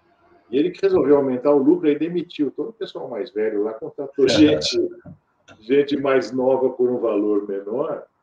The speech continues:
Speaker 1: E aí, de repente, eles descobriram que eles não sabiam mais <laughs> fazer o fio para a indústria automotiva.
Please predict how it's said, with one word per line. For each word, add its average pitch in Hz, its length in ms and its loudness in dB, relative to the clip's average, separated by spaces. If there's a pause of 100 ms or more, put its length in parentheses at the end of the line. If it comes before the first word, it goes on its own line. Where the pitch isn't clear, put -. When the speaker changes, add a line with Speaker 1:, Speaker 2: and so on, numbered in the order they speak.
(720)
Speaker 1:
E 156 180 4
aí, 170 320 4
de 190 120 8
repente, 180 680 0
eles 196 380 4
descobriram 175 480 -2
que 170 60 -4
eles 175 100 4
não 175 100 -4
sabiam 156 460 -4
mais 175 180 -2
<laughs> - 20 -2
fazer 156 380 6
o 151 60 4
fio 147 400 2 (160)
para 123 100 -2
a - 20 -2
indústria 117 280 -10
automotiva. 147 560 -8